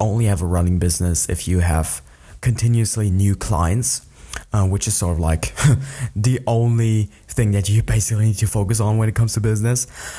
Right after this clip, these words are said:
Um, and sort of, like, that idea of sending out twenty emails a day, um, got me hooked.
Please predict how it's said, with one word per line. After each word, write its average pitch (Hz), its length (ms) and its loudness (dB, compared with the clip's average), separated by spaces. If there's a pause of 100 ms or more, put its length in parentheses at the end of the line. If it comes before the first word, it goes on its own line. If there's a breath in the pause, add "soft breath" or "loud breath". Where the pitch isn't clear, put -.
(140 loud breath)
Um, 104 400 2
and 107 240 2
sort 120 220 0
of, 110 140 0
like, 104 240 -2
that 95 200 -2
idea 101 280 0
of 95 80 -2
sending 98 280 0
out 95 200 0
twenty 92 320 2
emails 87 220 2
a 92 40 -2
day, 95 320 0 (460 loud breath)
um, 107 300 2
got 107 200 -2
me 110 120 2
hooked. 151 380 0